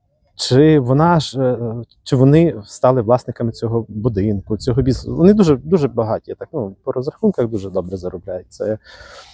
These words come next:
я так підозрюю, що і мільйон доларів за рік вони мають. Тобто за три роки вони вже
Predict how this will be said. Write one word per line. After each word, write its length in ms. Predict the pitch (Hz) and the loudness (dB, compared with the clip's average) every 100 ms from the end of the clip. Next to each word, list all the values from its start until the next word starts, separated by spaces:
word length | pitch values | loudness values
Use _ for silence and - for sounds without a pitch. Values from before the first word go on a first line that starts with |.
| - _ _ _ | -20 _ _ _
я 300 | - - 98 | -12 -4 -4
так 160 | 104 104 101 _ | -2 -2 -4 _
підозрюю, 420 | 113 120 104 98 | 2 2 2 -4
що 500 | - 101 98 98 95 - | -6 -2 2 2 0 -6
і 300 | - 98 92 92 - - | -6 -4 -4 -8 -12 -10
мільйон 340 | 95 117 120 104 | -4 2 2 2
доларів 420 | 113 104 98 87 | 0 0 -2 -4
за 140 | 101 | -4
рік 180 | 107 110 | -4 -4
вони 160 | 92 87 | -8 -8
мають. 320 | 73 71 73 _ | -10 -14 -18 _
Тобто 300 | _ - 76 | _ -20 -16
за 220 | 78 73 | -14 -14
три 280 | _ 95 92 | _ -8 0
роки 420 | 120 135 101 85 | 0 0 -8 -8
вони 280 | 85 87 | -10 -14
вже 140 | 85 | -14